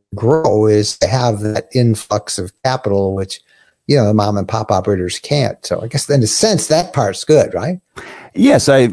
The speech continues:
Speaker 2: I wrote a story a couple of weeks ago in R V travel dot com there, where I said exactly that same thing. I, I, I really am torn about it because it is, uh, the essence of camping is that small, out in the woods,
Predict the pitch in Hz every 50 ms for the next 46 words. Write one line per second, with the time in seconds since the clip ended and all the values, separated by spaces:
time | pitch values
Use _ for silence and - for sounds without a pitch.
0 | - - - 139 170 160 180 175 123 - - - 131 127 123 123 120 113 113 107
1 | 101 - 135 - - 107 101 104 110 113 - - 90 85 90 82 78 78 80 80
2 | 80 80 90 92 92 87 87 87 - - - 87 85 80 82 82 85 82 76 -
3 | - - 95 87 85 78 76 76 71 - - - 101 95 95 92 87 87 - -
4 | - 107 104 101 98 95 82 - - 104 98 87 80 - 104 98 - - 95 87
5 | 82 78 - - 95 87 85 - - 117 113 107 101 113 127 - - - 139 147
6 | 135 - - 120 131 120 160 175 151 123 139 147 151 - - - 101 95 90 82
7 | 73 69 71 69 69 71 71 - - - 90 85 - - - - - 95 85 104
8 | 120 127 120 110 - - - - - 110 98 92 87 82 76 87 - - 113 110
9 | - 101 101 - 95 80 - - - 107 101 98 92 - 82 78 73 - 78 80
10 | 78 - - - 80 78 78 - - - - - - 87 87 92 92 92 92 95
11 | - - 80 80 85 85 71 85 82 78 80 80 78 78 78 82 82 - -